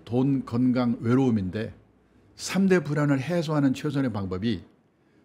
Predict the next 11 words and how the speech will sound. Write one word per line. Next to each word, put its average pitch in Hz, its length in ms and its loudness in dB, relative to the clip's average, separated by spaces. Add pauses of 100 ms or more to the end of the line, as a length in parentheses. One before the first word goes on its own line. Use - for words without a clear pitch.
(120)
돈이 143 320 2
되는 139 260 4
일이든 117 400 2 (480)
사회 175 340 2
공헌 135 300 4
활동이든 113 580 0 (300)
취미 196 300 2
활동이든 143 600 0 (340)
그걸 143 260 2
겸한 143 360 4
활동이든 120 600 0